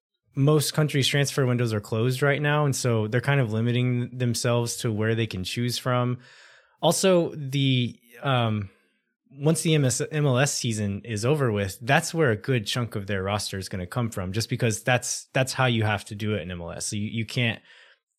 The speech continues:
fill a roster of international players. It's A, against the rules, and B, very difficult to do with, with the money available in the salary cap. So, um, I think once the M L S season is over,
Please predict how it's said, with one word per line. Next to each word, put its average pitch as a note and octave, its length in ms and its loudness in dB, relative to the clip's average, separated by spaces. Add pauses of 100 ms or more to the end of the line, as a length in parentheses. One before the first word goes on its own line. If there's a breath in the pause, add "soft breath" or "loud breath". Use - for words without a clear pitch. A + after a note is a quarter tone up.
(140)
fill B2+ 340 2
a G#2+ 80 2
roster G#2 480 0
of F#2+ 160 -4
international F#2+ 540 -4
players. F2 400 -4
It's F#2 200 -8 (200)
A, C#3 160 4
against A#2 300 -2
the G#2 60 -6
rules, G2+ 380 -2
and G2 180 -4
B, G#2+ 280 -2
very G2+ 260 -2
difficult F#2+ 460 -8
to G#2 60 -8
do F#2+ 220 -6
with, F2+ 240 -8 (120)
with G#2+ 180 -4
the G#2 60 -4
money F#2+ 480 -4 (100)
available F#2 560 -4
in F2 80 -6
the E2+ 80 -8
salary G#2 340 -4
cap. - 280 -10
So, F2 220 -8 (640 loud breath)
um, G#2+ 340 2
I D3 140 4
think D#3 200 4
once C#3 200 2
the B2 160 -2
M B2+ 100 2
L A#2 140 2
S C3 320 0
season C3+ 360 0
is G#2+ 140 0
over, G3+ 420 2